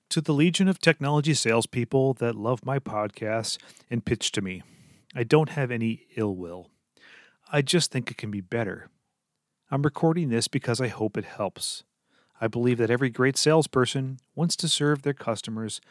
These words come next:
and that requires deep customer insight. I'm offering up a tidbit of insight here, and I hope it's valuable to you all. In short, if you must pitch to me, read the articles I wrote about my,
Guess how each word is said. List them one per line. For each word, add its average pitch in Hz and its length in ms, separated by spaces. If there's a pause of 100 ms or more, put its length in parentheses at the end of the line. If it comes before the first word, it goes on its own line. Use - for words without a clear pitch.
(280)
and 113 120
that 127 140
requires 120 560
deep - 320
customer 101 480
insight. 101 560 (1040)
I'm 120 180
offering 131 440
up 120 240
a 135 80
tidbit 127 380
of 120 100
insight 110 400
here, 98 340 (260)
and 131 140
I 117 40
hope 104 220
it's 101 160
valuable 98 520
to - 180
you 104 220
all. - 320 (1400)
In 160 160
short, 117 400
if 127 180
you 131 60
must 131 400
pitch - 280
to - 60
me, 101 220 (500)
read 185 140
the 135 140
articles 113 480
I 107 80
wrote 101 380 (260)
about 107 440 (100)
my, 123 500